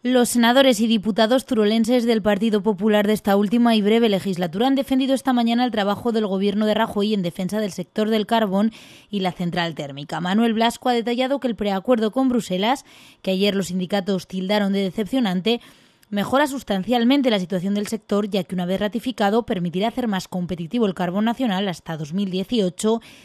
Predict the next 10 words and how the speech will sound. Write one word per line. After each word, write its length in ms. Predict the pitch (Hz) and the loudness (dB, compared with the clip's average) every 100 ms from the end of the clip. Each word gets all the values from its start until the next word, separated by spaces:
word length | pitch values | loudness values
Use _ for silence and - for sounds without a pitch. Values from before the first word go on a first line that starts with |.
| - | -8
y 140 | 208 | -6
que 120 | 190 | -2
lo 120 | 180 | 0
hará 140 | 185 247 | 0 2
más 140 | 220 | 0
atractivo 600 | 220 214 170 - 185 185 | -2 -4 -6 -4 -2 0
para 160 | 175 170 | -2 -4
las 160 | 156 - | -6 -8
centrales 540 | 165 160 220 226 - | -8 -4 -2 -2 -4
térmicas. 640 | - 143 131 - - - | -10 -10 -12 -12 -14 -18